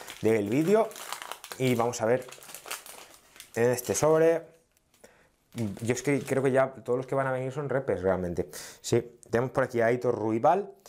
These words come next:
¿vale? Y también repetido, y Óscar Duarte también, de cuarta edición, los dos han venido ya antes. Así que nada, luego Cupón, Gonzalo Guedes, después Manu García, Rochina, Luisinho y ya estaría, ¿vale?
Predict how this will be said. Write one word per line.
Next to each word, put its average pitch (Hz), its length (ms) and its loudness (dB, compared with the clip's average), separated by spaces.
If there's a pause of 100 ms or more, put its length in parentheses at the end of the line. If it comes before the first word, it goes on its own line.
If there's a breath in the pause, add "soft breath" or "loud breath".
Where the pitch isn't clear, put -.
(220 loud breath)
¿vale? 143 280 2
Y 139 40 0
también 113 260 -4
repetido, 117 420 -2
y 127 80 4
Óscar 120 260 -2
Duarte 120 340 2
también, 95 400 -2 (100)
de 98 100 -8
cuarta 113 280 -2
edición, 117 280 0
los 110 120 -2
dos 120 160 0
han 120 100 0
venido 107 260 0
ya 98 300 0
antes. 120 520 -6 (560 loud breath)
Así 104 240 -2
que 110 120 4
nada, 104 220 2
luego 120 260 4
Cupón, 147 840 2
Gonzalo 120 380 2
Guedes, 143 500 0
después 117 300 -2
Manu 113 200 0
García, 139 520 2
Rochina, 143 880 0 (360 loud breath)
Luisinho 151 600 2
y 113 120 0
ya 113 60 6
estaría, 87 300 -2
¿vale? 165 280 4